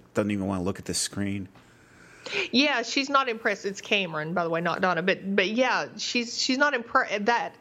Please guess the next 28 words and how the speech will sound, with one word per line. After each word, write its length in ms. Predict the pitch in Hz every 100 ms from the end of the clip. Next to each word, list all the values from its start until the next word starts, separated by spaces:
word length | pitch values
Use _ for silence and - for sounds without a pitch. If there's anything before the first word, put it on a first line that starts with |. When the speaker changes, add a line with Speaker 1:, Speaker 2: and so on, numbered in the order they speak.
| 269
Speaker 2:
overly 400 | 240 233 240 190
impressed. 580 | 185 - 208 147 -
Cameron's, 400 | - 240 240 226
like, 160 | 202 175
super 420 | - 320 320 208
excited 420 | 165 - 175 160
over 140 | 160 190
what 200 | 202 196
she's 200 | - 185
done, 400 | 185 170 165 175 - - - -
and 280 | 202 196 170
Alexa's 540 | 190 185 190 202 202
like, 380 | 190 180 170 - - _ _
"Yeah, 460 | 233 285 392 403 392
let's 140 | 427
go 140 | - 427
for 180 | -
a 40 | 277
walk. 480 | 240 - - - - _ _
I 60 | 240
think 220 | 240 233
you 40 | 220
need 140 | 214
to 40 | 196
think 280 | 196 190
bigger," 420 | 190 180 - 190 -
which 300 | - 190 -
was 400 | 190 190 190 -